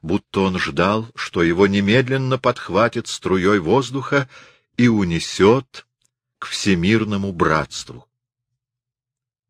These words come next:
Наступило мгновение, когда, как по волшебству, все мельчайшие диссонансы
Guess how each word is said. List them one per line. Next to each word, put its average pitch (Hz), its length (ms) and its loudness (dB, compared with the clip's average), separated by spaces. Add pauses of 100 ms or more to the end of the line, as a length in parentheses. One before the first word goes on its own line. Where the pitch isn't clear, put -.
(680)
Наступило 98 540 -2
мгновение, 85 640 0
когда, 85 400 -2
как 90 260 -4 (100)
по 92 120 -4
волшебству, 95 920 -6 (540)
все 170 400 4
мельчайшие 143 800 0
диссонансы 101 1000 -2